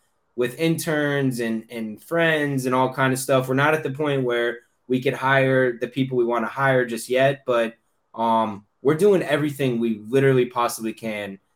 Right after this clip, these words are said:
to make this a success. And I think our, um, I think our sweat and, and, and all that will actually just leak out onto the product. Not literally, obviously, but,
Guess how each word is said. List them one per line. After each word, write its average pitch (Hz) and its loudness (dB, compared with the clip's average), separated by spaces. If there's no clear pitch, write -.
to - -4
make 117 2
this 117 -4
a 110 -6
success. 107 -4
And 104 -10
I 117 -4
think 147 -2
our, 117 4
um, 101 -4
I 127 0
think 160 2
our 156 4
sweat 135 2
and, 120 -4
and, 110 -4
and 117 -6
all 117 2
that 120 2
will 113 0
actually 120 -2
just 113 -6
leak 131 0
out 131 2
onto 120 0
the 110 -4
product. 127 0
Not 127 2
literally, 117 2
obviously, 110 -2
but, 120 0